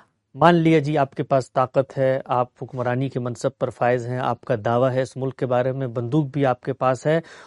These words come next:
اور ملک کو چلانے کا صحیح زاویہ نظر اور لاہ عمل بھی آپ رکھتے ہیں، لیکن طاقت ملنے کے بعد، منصب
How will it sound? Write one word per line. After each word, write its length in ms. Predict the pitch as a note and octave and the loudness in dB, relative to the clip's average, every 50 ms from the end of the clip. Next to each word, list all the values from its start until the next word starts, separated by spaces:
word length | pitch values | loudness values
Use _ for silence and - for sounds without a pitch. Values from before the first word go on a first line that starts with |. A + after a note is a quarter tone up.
| - | -4
اور 280 | - - C#3 D3+ E3+ E3 | 2 6 8 8 8 8
ملک 240 | D3 C#3 D3+ D#3 - | 4 2 -2 -2 -2
کو 100 | - D#3+ | -6 -4
چلانے 380 | - C#3+ B2+ B2+ C3 C3+ C#3 | -2 -2 -2 0 -2 -2 -4
کا 240 | C3 - C3+ C3 C3 | -4 -2 -2 -2 -2
صحیح 320 | B2+ - - B2 C3 C#3+ C3+ | -2 -6 -8 -6 -4 -4 -4
زاویہ 420 | B2+ C3 B2 A#2+ A#2+ B2 C3 B2 | -2 -2 -2 -2 -2 -4 -4 -4
نظر 300 | A#2+ B2 B2 C#3 D#3 D#3+ | -4 -4 -2 -2 -2 0
اور 180 | D#3 C#3+ C3 A2+ | 0 -2 -4 -2
لاہ 220 | B2 B2+ A#2+ B2+ C#3+ - | -2 -4 -4 -4 -4 0
عمل 200 | D3 E3 F3 D#3+ | 2 4 4 4
بھی 140 | C#3 C#3+ | 2 2
آپ 200 | C3 B2 A#2+ - | 2 0 0 0
رکھتے 240 | B2+ A2+ - - D#3+ | -4 -6 -6 -8 -6
ہیں، 120 | D3 E3+ D#3 | -6 -4 -4
لیکن 420 | B2+ A#2 E3+ F3 - F#3 C3 A#2 G2+ _ - - - - _ _ _ _ _ _ _ | 0 0 0 2 0 -2 -4 -4 -8 _ -20 -20 -20 -20 _ _ _ _ _ _ _
طاقت 360 | D3+ D#3 D#3 - F#3+ - - | 0 0 0 -2 -6 -6 -4
ملنے 280 | D3 C3+ D3 D#3+ F#3 F3 | -4 -2 0 0 0 0
کے 120 | - D#3+ | 0 -2
بعد، 300 | C#3 B2 B2 A#2+ A#2+ A#2+ A#2+ - - | -2 0 0 0 0 0 -2 -4 -8
منصب 340 | A#2+ B2+ D3 C#3 - - | -6 -6 -6 -4 -6 -8